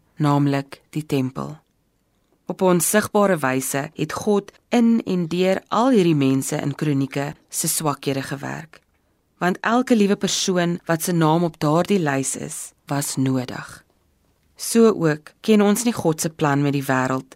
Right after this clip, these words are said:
en met ons lewe nie. Maar wat God wel van ons vra, is om in die hier en in die nou voluit te leef, hard te werk en hom met oorgawe te dien,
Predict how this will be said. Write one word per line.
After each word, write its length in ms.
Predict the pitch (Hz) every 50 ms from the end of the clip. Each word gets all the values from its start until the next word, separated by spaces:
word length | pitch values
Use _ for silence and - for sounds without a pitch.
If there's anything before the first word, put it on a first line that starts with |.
| _
en 180 | - 170 170 165
met 160 | 165 156 -
ons 280 | - 165 165 175 160 -
lewe 320 | 139 127 123 123 120 127
nie. 260 | 120 120 - 160 160 - _ _ _ _ _ _ _ _ _
Maar 220 | - 190 196 202 202
wat 160 | 202 190 -
God 360 | - - 226 254 254 - 175
wel 260 | 151 147 143 156 185
van 200 | 190 - 233 220
ons 200 | 214 202 175 -
vra, 460 | - - 156 131 123 127 135 151 156 - _ _ _ _ _
is 180 | - - -
om 120 | 175 165 165
in 60 | 165
die 200 | 160 151 151 151
hier 460 | 151 156 175 185 185 185 196 196 - -
en 180 | - - 196 202
in 140 | 208 208 208
die 140 | 214 208 196
nou 420 | 165 143 135 139 135 139 151 156 - _
voluit 480 | - - 202 196 185 180 160 156 156
te 100 | - 143
leef, 460 | 143 135 - - - - - - - _ _ _ _ _ _
hard 360 | - 160 170 202 226 - -
te 120 | 285 247
werk 460 | 190 160 160 160 170 180 185 190 - - _ _
en 180 | - 175 165 143
hom 420 | 135 135 151 165 170 170 165 160 160
met 280 | 160 156 151 156 - - _
oorgawe 600 | 196 202 202 196 185 - - 156 139 135 135 135
te 160 | - 147 139
dien, 340 | 139 131 131 135 139 156